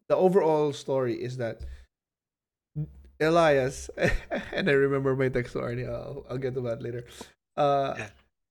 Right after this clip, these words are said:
Speaker 1: Elias is a, uh, a kid, he was, like, fifteen, sixteen years old in the twenty twenty-three, becomes the,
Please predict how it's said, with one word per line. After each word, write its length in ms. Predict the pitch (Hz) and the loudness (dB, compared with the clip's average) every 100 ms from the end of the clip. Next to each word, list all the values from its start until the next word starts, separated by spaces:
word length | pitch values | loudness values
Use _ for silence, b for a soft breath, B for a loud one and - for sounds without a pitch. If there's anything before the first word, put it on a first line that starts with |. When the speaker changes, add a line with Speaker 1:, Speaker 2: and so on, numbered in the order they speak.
| - | -2
Speaker 1:
Elias 720 | 175 185 170 156 156 - - - _ _ | 6 8 8 4 0 -6 -16 -20 _ _
is 160 | 147 139 | -6 -4
a, 80 | 151 98 | -6 -2
uh, 320 | 131 127 123 | -2 0 -2
a 80 | 139 | -6
kid, 580 | - - 180 170 151 151 _ | -6 4 4 4 -2 -10 _
he 180 | 196 170 | 0 2
was, 280 | 160 151 - | 2 0 -2
like, 260 | 143 135 | -2 -2
fifteen, 420 | - 143 - 160 | -4 -8 -6 -6
sixteen 300 | 151 151 156 | -6 -10 -8
years 180 | 151 147 | -8 -4
old 200 | 143 139 | -2 -2
in 220 | 139 135 | -4 -6
the 100 | 131 131 | -4 -4
twenty 240 | 143 139 | -4 -4
twenty-three, 600 | 135 139 135 131 123 120 b b b _ _ - | -4 -4 -4 -6 -8 -8 b b b _ _ -4
becomes 800 | 151 - 165 156 143 - - - _ _ _ _ _ _ _ | -2 0 0 -2 -8 -12 -16 -20 _ _ _ _ _ _ _
the, 960 | 139 131 127 127 123 117 113 110 - | 0 2 0 -2 -2 -2 -4 -8 -14